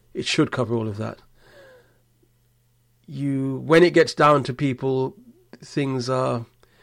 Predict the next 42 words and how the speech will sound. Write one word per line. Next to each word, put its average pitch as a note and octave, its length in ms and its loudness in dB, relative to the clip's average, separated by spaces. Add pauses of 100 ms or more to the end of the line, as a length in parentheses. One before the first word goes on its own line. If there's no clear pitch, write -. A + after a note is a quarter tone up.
(560)
certifying B2 760 0
things. D#3+ 320 0
That's C#3+ 220 -6
a C3+ 40 -6
whole C3+ 280 0
other A#2+ 240 0
thing. A#2+ 340 -6
Like B2+ 240 -4
anything, C3 300 -2
when C3 80 -2
you, C#3 300 -2
when C#3+ 120 -2
you C#3 80 -2
certify C3+ 380 0
things B2+ 280 -6
as B2+ 200 -4 (420)
organic C#3 560 2
or A#2 100 -2
fair C3 300 -2
trade B2+ 260 -2
or A#2+ 220 -2
halal, C3+ 380 -2
then B2+ 140 -4
it, B2+ 120 -6
it B2+ 160 -10
creates C3+ 220 -4
a B2 60 -6
whole C3 300 -2
other B2 160 -4
problem A#2 420 -6
of A#2 40 -8
its A#2+ 140 -8
own, A2 260 -2 (480)
because A#2+ 260 -6
they C3+ 160 0
become B2 280 -2
an B2 80 2
industry A#2+ 340 -2
in A2+ 60 -4
their A#2+ 100 -2
own A#2 160 -2
right. - 320 0